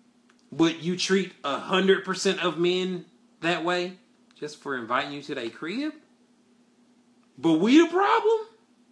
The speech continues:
But, but we the problem. Fuck outta here, man. Th-, I mean, just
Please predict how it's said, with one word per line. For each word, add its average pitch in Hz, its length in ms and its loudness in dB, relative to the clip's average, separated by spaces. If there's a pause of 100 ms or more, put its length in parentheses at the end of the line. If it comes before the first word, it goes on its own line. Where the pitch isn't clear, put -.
(400)
But, 196 380 6
but 185 240 6
we 247 160 0
the 226 80 2
problem. 139 560 0 (1800)
Fuck - 240 -18
outta - 280 -20
here, - 160 -20
man. 190 360 -16 (3000)
Th-, 117 160 -16
I 156 60 -8
mean, 170 280 0
just 196 340 -2